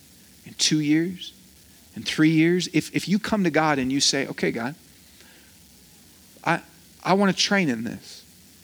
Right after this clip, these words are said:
I wanna become who you would want me to become. I want to live every part of my life in relationship to you." What do you think happens in three years? We become different people.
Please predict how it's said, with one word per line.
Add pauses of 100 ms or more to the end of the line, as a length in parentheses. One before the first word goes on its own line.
(560)
I
wanna
become (440)
who
you
would
want
me
to
become. (1160)
I
want
to
live (100)
every
part
of
my
life
in
relationship (640)
to
you."
What
do
you
think
happens (640)
in
three
years? (1300)
We
become
different
people.